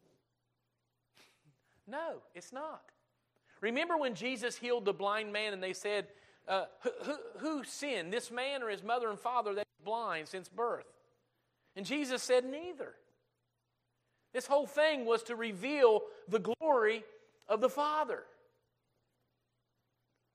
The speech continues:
His blind condition was not a result of his sin. It was an opportunity to glorify God.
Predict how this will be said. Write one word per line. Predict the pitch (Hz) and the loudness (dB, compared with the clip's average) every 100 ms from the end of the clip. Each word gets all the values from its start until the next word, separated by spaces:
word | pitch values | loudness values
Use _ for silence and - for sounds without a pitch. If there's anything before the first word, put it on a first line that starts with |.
| _ _ - | _ _ -2
His | 277 214 | -2 0
blind | 233 294 320 285 | 2 4 4 2
condition | 254 247 277 254 | -2 -2 -2 -2
was | 233 196 | -2 0
not | 247 254 | 0 2
a | |
result | 220 190 269 247 | 2 4 6 4
of | |
his | 196 190 | 2 -2
sin. | - 311 254 254 - | -2 2 2 0 -4
It | 226 | -4
was | 208 | 0
an | 233 | 2
opportunity | 233 226 262 294 208 226 | 2 0 -4 -4 -4 -6
to | 214 | -6
glorify | 190 220 226 220 185 190 202 - - _ _ - | 0 2 2 2 0 0 -2 -12 -20 _ _ -4
God. | 254 294 277 156 110 | 0 2 0 -4 -10